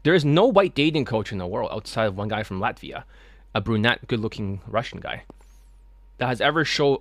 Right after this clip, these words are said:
open to sex in same-day lays. So if nobody's shown it, except for one guy who got in trouble with the law,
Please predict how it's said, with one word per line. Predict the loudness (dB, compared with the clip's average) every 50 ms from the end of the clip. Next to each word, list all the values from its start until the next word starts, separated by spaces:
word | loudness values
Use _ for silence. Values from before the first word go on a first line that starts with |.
| 0
open | 0 0 0 0 -2 -4
to | -4 -4
sex | -4 0 0 0 0 0 -4
in | -8
same-day | -6 -4 -4 -6 -4 -6 -6 -6
lays. | -6 -8 -8 -10 -12 -20 -20 -20 -20 -20 -20 -20 -20 -20
So | -10 -2 0 0 0 0 -2 -10 -20 -10 -4 -2
if | 0 2
nobody's | 2 4 4 4 4 4 4 2 0 -2
shown | -2 -2 0 0 0 0 -2
it, | -4 -8 -14 -18 -20 -20 -20 -20 -20 -16 -10 -8
except | -8 -6 -4 0 0 0 2
for | 2 -2 -2
one | 0 2 2 2 4 4
guy | 4 4 2 2 2 2 2
who | 2 0 0 0 -2 -4 -6 -2 2
got | 2 2 2
in | 2
trouble | -2 -2 0 0 0 0 -2 -4 -4 -6 -8 -14 -18 -18 -12 -10
with | -10 -8 -8
the | -8 -8
law, | -6 -6 -6 -6 -6 -8